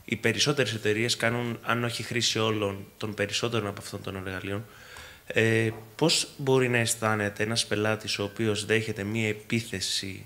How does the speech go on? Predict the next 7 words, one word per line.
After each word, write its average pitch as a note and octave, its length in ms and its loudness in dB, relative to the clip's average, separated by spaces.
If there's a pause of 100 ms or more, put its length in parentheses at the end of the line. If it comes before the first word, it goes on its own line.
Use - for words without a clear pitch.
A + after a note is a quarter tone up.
(140)
από G2+ 600 -4 (380)
τύπου A2+ 260 -6 (120)
marketing, G2+ 580 -4 (640)
ε, G2 300 0 (180)
από G2+ 440 -6
πολλές G#2 380 -2
εταιρείες, G2 840 -4